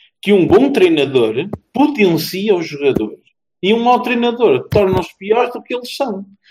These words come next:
E eu acho que neste momento o Sérgio no primeiro ano foi, potenciou a, a, a, tinha um objetivo e criou o objetivo e foi com ele com força, não sei o quê.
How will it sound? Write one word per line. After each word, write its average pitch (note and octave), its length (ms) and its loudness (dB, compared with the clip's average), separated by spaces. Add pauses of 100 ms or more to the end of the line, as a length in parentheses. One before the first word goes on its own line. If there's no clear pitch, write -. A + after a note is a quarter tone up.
(200)
E A3+ 80 2
eu B3+ 160 4
acho F#3 240 2
que E3+ 80 -6
neste G#3+ 400 0
momento D#3+ 720 -2 (1000)
o G3 120 2
Sérgio F#3+ 340 2
no D#3+ 80 -2
primeiro G#3+ 380 2
ano C#4+ 240 2
foi, G#3+ 420 -2 (180)
potenciou G#3+ 760 2
a, G#3+ 80 6
a, A#2+ 840 0
a, G#2+ 80 -4 (120)
tinha D#3 180 -2
um D3+ 100 0
objetivo D3 920 -2
e G#2+ 220 -10 (100)
criou C#3+ 460 4
o D3+ 60 2
objetivo D3+ 760 -2
e - 60 -10
foi E3+ 200 0
com C3+ 220 -6
ele A3 220 4
com E3 200 -4
força, A#3 420 2
não A3 120 -8
sei G#3+ 140 -2
o G#3 40 -12
quê. - 220 -8